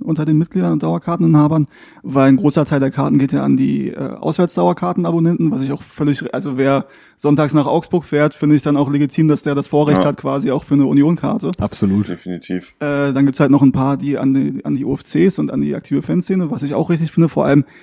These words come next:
Speaker 1: äh, also von diesen Karten werden garantiert keine bei eBay oder sonst irgendwo angeboten.
Speaker 3: Das glaub ich
Speaker 1: Und
Speaker 3: auch.
Speaker 1: hättest du alle zweitausendvierhundert Karten verlost,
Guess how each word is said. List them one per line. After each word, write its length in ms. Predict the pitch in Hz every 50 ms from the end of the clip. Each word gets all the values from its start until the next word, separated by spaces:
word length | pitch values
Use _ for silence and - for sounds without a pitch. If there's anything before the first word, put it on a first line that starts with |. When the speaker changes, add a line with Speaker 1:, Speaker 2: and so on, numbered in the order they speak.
| - _ _ _ _ -
Speaker 1:
äh, 220 | 147 143 139 - - _ _ - - - - _ _ _ _ _ -
also 180 | - - 147
von 160 | 135 156 151
diesen 200 | 139 165 170 196
Karten 600 | 185 - 160 143 147 156 - 170 175 170 170 147
werden 200 | 135 147 151 156
garantiert 380 | 147 151 156 151 139 - 156 147
keine 240 | - 156 147 151 156
bei 120 | 143 147 143
eBay 200 | 160 151 160 156
oder 120 | 147 139
sonst 220 | 131 151 175 -
irgendwo 260 | - - - - - -
angeboten. 540 | - - - - 196 - - - - 190 -
Speaker 3:
Das 200 | - 104 - -
glaub 220 | - 113 101 98
ich 80 | 95 -
Speaker 1:
Und 80 | 139
Speaker 3:
auch. 40 | 139 151
Speaker 1:
hättest 200 | 143 151 - -
du 40 | 151
alle 140 | 127 156 156
zweitausendvierhundert 640 | - - 156 156 143 156 151 156 151 - 147 143 139 -
Karten 240 | 151 147 165 165
verlost, 580 | 143 - 135 135 147 165 160 190 - - _ _